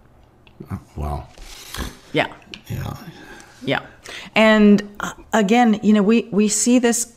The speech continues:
Speaker 2: a lot, Lewis. The sad thing with, the very sad thing about domestic violence is the constant escalation and how often it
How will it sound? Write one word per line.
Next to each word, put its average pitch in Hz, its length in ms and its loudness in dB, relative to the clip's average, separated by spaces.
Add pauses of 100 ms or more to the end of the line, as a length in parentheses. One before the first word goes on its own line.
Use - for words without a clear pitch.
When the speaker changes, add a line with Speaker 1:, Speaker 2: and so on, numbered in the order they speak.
Speaker 2:
a 170 80 2
lot, 151 420 0
Lewis. 180 420 2 (300)
The 180 100 2
sad 214 600 0
thing 175 420 0
with, 156 560 -2 (160)
the 175 100 2
very 196 260 2
sad 156 260 0
thing 147 160 -2
about 135 240 -4
domestic 135 380 -4
violence 127 480 -2 (120)
is 143 160 -2
the 156 80 -4
constant 170 680 -2 (260)
escalation 127 920 -2 (600)
and 160 200 0
how 175 380 -2 (160)
often 180 600 2
it 160 120 0